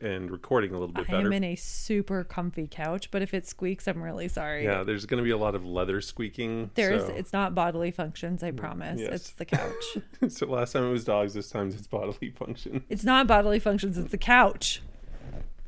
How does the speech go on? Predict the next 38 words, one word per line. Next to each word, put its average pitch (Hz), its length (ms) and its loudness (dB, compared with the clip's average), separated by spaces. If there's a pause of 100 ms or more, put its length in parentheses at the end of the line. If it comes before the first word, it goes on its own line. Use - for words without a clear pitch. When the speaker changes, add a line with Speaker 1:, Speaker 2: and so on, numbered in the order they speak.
(140)
Speaker 1:
There 104 120 -6
you 151 240 0
go. 95 60 -2
Speaker 2:
That. - 100 -12
Speaker 1:
There 104 160 -4
it 104 60 -2
is. 120 300 -2 (120)
Speaker 2:
Yeah. 180 240 2
Speaker 1:
See? 160 60 -6 (200)
Speaker 2:
Get 220 200 4
used 220 260 0
to 175 80 0
it, 170 100 -2
people. 165 440 -2 (220)
You're 190 180 0
in 185 100 0
our 180 100 0
living 165 260 -4
room 170 140 -6
with - 100 0
Speaker 1:
Yeah. 143 100 0
Speaker 2:
us. - 300 -8 (160)
Speaker 1:
Yes, - 280 -8
enjoy. 120 460 -6
So, - 180 -2
Speaker 2:
Get 180 80 -4
comfortable. 170 480 0 (420)
Speaker 1:
well, 214 500 2
um, 117 680 4
last 185 260 -4
time 143 180 0
we 117 260 2 (440)
had 107 420 0 (240)
our 101 280 -4
episode, 110 460 -2
we 117 220 -4
talked - 400 -4
about 95 680 -2